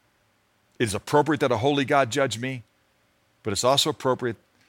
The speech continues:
that the miracle of grace, that a merciful and kind God would make provision for me that I might be reconciled to him."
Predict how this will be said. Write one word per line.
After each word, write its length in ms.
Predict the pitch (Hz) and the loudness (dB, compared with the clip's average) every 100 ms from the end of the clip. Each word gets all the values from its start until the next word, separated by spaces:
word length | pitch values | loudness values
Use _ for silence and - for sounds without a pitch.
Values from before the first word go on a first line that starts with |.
| _ _ _ _ _ _ _ - | _ _ _ _ _ _ _ -10
that 140 | 107 | -6
the 60 | 107 | -4
miracle 400 | 113 135 131 147 | 0 0 0 -4
of 100 | 104 | -6
grace, 380 | 113 95 82 - | -6 -6 -6 -6
that 120 | 95 | -6
a 40 | |
merciful 720 | 92 110 123 131 143 143 143 139 | -4 -4 -2 -2 -4 -2 -4 -6
and 140 | 107 95 | -14 -12
kind 400 | - 139 127 98 | -8 -6 -4 -6
God 260 | 85 78 - _ _ _ _ _ _ - | -10 -14 -20 _ _ _ _ _ _ -4
would 140 | 117 | -2
make 220 | 113 110 | 0 -2
provision 480 | - 107 113 113 120 | -4 -2 -2 -2 -4
for 120 | 98 | -4
me 160 | 104 98 | -4 -4
that 140 | 92 | -4
I 120 | 101 107 | -4 -4
might 200 | 104 92 | -6 -8
be 120 | 98 | -10
reconciled 720 | 87 92 98 92 90 82 80 | -10 -10 -10 -12 -12 -12 -14
to 60 | 73 | -16
him." 160 | 73 | -18